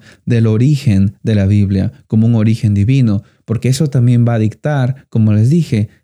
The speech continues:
nuestro día a día. Que sea nuestro anhelo cada momento, saber qué es lo que ese Dios de amor quiere para nosotros en cada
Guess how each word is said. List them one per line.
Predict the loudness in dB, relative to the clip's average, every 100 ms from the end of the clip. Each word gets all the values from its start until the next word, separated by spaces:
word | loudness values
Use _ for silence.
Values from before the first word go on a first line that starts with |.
| _
nuestro | -2 -2 -2 -2 0
día | 2 2 0 -4 _ _
a | -2
día. | 0 0 0 -4 -10 _ _
Que | -8
sea | -2 -2 0 -2
nuestro | 0 2 0 -2 -4 -2
anhelo | 0 2 2 2 0 -2 -6 _ -4
cada | 0 2
momento, | 2 2 2 2 0 -4 -6 -16
saber | -6 -2 0 0
qué | 0 -2
es | 0
lo | -2
que | -2 -2
ese | 0 0
Dios | 2 2 2
de | 2
amor | 2 2 2 0 -6 _
quiere | -2 0 0
para | -2 -4
nosotros | -2 -2 -2 -4 -2 -2 -4 -6 _ _ _ -2
en | -2 -2 -4
cada | -2 0 0 0